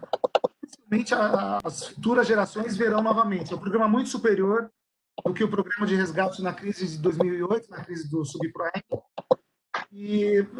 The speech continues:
e é um, e é um consenso generalizado entre todos os líderes do Estado que não tem jeito. Se o governo não agir, não for firme e forte, eh, a economia, de fato, vai naufragar e teremos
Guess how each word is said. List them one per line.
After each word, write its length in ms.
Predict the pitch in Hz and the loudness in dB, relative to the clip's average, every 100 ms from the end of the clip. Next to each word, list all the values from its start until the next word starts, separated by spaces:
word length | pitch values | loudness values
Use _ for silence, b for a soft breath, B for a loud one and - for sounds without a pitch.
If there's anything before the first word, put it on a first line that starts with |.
| - | -6
e 120 | 233 | 4
é 120 | 226 240 | 4 4
um, 120 | - | 0
e 140 | 285 247 | -10 -6
é 140 | 226 | -6
um 40 | 226 | -2
consenso 680 | 254 202 - 220 233 - | 2 2 2 0 0 -2
generalizado 680 | 160 190 202 190 160 185 190 | 0 2 2 2 2 2 2
entre 160 | 190 - - | 0 -2 -12
todos 200 | 220 185 | -6 -2
os 60 | |
líderes 280 | 180 175 160 | 0 0 -2
do 60 | 160 | -8
Estado 360 | - 196 214 | -4 0 0
que 80 | 220 | 0
não 100 | 254 | -4
tem 160 | 285 269 | 0 0
jeito. 380 | 208 170 - - _ _ - - | 2 0 -6 -20 _ _ -18 -6
Se 140 | 233 | -4
o 40 | |
governo 540 | - - - 233 247 233 | -2 -2 2 4 4 2
não 140 | 220 | 4
agir, 280 | 202 151 202 | 4 2 0
não 120 | 190 | 0
for 160 | 190 202 | 0 -2
firme 420 | - - - 220 | -2 -12 0 0
e 20 | |
forte, 680 | 208 - 190 196 196 247 220 - - _ _ _ - | 0 2 2 2 -2 -8 -8 -10 -14 _ _ _ -2
eh, 240 | 190 196 | 2 4
a 120 | 196 208 | 4 2
economia, 500 | 220 214 202 196 214 | 4 2 4 4 2
de 100 | - | 2
fato, 300 | 202 196 202 | 2 2 2
vai 80 | |
naufragar 640 | 208 208 208 185 190 214 233 | 2 2 2 2 4 2 0
e 40 | |
teremos 380 | - 196 220 214 | 0 2 2 0